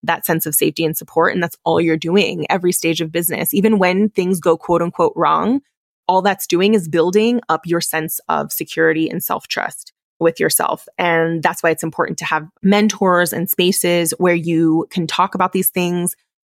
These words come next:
with a mentor that's gone through it personally, which is why I think, like, I felt different being in rooms where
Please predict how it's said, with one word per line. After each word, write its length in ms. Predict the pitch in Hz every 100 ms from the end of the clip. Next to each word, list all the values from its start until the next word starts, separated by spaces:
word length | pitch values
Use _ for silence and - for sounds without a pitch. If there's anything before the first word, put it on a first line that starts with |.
| -
with 420 | 180 185 175 - _ -
a 100 | 190
mentor 420 | 165 175 190 180
that's 220 | 160 -
gone 320 | 165 165 170
through 220 | 190 180 175
it 100 | -
personally, 640 | 156 151 190 185 202 208
which 160 | 180 170
is 140 | 160
why 160 | 160 156
I 60 |
think, 280 | - 165 156
like, 240 | 165 156 _ _ _ -
I 160 | 175 180
felt 420 | - 175 170 - _ _ _ - 156 -
different 480 | 175 - 180 175 - _ _ - 175
being 680 | 160 180 170 170 165 170 165
in 180 | 202 196
rooms 460 | 170 170 175 180 175
where 460 | 175 170 165 160